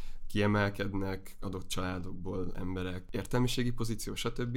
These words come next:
És hogy ezt nem tudják kezelni, arra nagyon nagy hatása van az, hogy alapvetően mindenki magára van hagyva. Vagy hogy nincsen már olyan értelemben társadalom,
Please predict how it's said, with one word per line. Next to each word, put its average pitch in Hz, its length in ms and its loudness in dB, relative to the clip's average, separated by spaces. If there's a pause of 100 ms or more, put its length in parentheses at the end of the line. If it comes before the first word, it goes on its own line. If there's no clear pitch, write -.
(100)
És 120 140 0
hogy 110 80 2
ezt - 80 0
nem 110 100 8
tudják 117 200 -2
kezelni, 117 380 4
arra 113 140 4
nagyon 110 240 4
nagy 104 140 2
hatása - 400 0
van 104 280 2
az, - 260 -4
hogy 101 180 -2
alapvetően 101 920 -2 (840)
mindenki 101 760 0
magára 101 360 -4
van 98 120 -6
hagyva. 107 500 -8
Vagy 107 140 -4
hogy 113 120 0
nincsen 104 320 0
már 101 180 0
olyan 104 140 -2
értelemben 104 440 -4
társadalom, 110 680 0